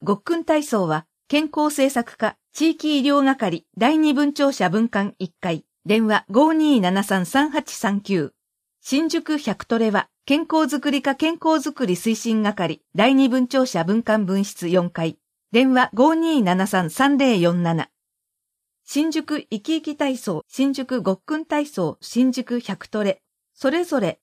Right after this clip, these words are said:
体操、トレーニングをしている写真があります。また、それぞれの動画への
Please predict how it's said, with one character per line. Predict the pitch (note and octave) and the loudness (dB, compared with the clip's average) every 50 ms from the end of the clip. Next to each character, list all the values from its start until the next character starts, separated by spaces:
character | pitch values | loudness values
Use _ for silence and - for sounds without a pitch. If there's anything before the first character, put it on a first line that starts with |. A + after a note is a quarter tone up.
| _ _ - | _ _ -4
体 | B3 A#3 A#3+ | -2 -2 -2
操、 | A#3+ - B3 A#3 A3+ A3 | -2 -2 -2 -2 -2 -2
ト | - - A#3+ | -4 -2 -2
レ | C4+ E4 E4 | 0 0 0
ー | E4 | 2
ニ | D4+ C4 | 2 2
ン | A#3+ G#3+ | 2 2
グ | G3 F3 | 2 0
を | F3 F3 | -2 -2
し | - - | -4 -6
て | - G3+ F#3+ | -4 -2 -2
い | F#3 | 0
る | F3+ F#3+ - - | -2 -2 -4 -6
写 | - - | -10 -14
真 | G3 - F#3 F#3 F3+ F3+ | -10 -8 -4 -4 -2 -2
が | E3+ E3 | -2 -4
あ | E3 | -4
り | E3 E3 | -4 -4
ま | D#3+ D#3+ | -4 -6
す。 | E3 - - - _ _ _ _ _ _ _ | -8 -10 -16 -20 _ _ _ _ _ _ _
ま | - G3 - | -12 -10 -8
た、 | F#3+ F#3 - _ _ _ _ | -8 -8 -10 _ _ _ _
そ | - - C4 | -2 0 0
れ | B3 D#4+ E4+ | 2 2 0
ぞ | E4 D#4 C#4+ | 0 0 0
れ | B3 G#3 | 0 0
の | F#3 F3+ - - - | 0 -2 -4 -4 0
動 | E3 A3 C4+ C#4 | 2 2 2 4
画 | B3 C#4 C4+ | 2 0 0
へ | C4+ C4 | 2 2
の | G#3 E3+ - | 0 0 -2